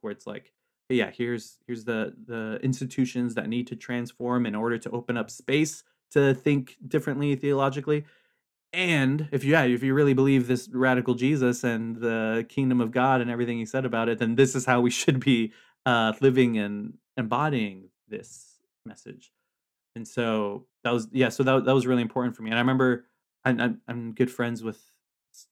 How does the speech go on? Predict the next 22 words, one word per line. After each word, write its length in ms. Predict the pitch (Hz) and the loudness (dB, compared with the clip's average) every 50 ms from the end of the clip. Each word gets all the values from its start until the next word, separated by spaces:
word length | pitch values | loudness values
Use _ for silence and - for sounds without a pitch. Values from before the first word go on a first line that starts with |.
| _ _ | _ _
some 240 | - - - 113 120 | -20 -14 -12 -12 -10
of 60 | 113 | -10
the 80 | 107 | -10
listeners 420 | 110 113 110 - - 113 110 107 104 | -8 -10 -10 -10 -10 -10 -10 -10 -10
may 140 | 110 107 107 | -10 -8 -6
know 200 | 110 107 107 107 | -4 -4 -4 -4
the 220 | 110 107 107 107 | -4 -6 -6 -8
YouTuber 580 | - - 120 113 107 110 107 107 104 107 107 101 | -8 -8 -8 -6 -4 -2 -2 -2 -2 -2 -4 -2
Labor 320 | 104 110 113 120 120 117 107 | 0 0 0 0 0 -2 -6
Kyle, 580 | - - - 113 107 110 120 127 135 147 - _ - | -6 -6 -6 -4 -2 -2 -2 -4 -4 -6 -8 _ -2
and, 160 | 127 123 123 | -2 -2 -2
and 120 | 120 120 120 | -2 -6 -6
he's 120 | 113 104 | -8 -8
a 80 | 101 98 | -8 -8
writer 300 | 104 104 107 104 101 - | -8 -8 -8 -8 -10 -12
too. 340 | _ - 123 113 104 98 - _ _ _ _ _ _ - | _ -6 -4 -4 -4 -6 -10 _ _ _ _ _ _ -8
Uh, 260 | - 104 101 95 98 - | -6 -6 -6 -8 -8 -6
but 80 | - 110 | -6 -6
yeah, 100 | 101 98 | -6 -6
Twitter 340 | - - - 113 113 110 | -8 -10 -8 -8 -6 -6
Labor 240 | 110 113 110 110 110 | -8 -10 -10 -12 -14
Kyle. 340 | - - 117 113 113 113 113 | -14 -10 -8 -6 -6 -8 -8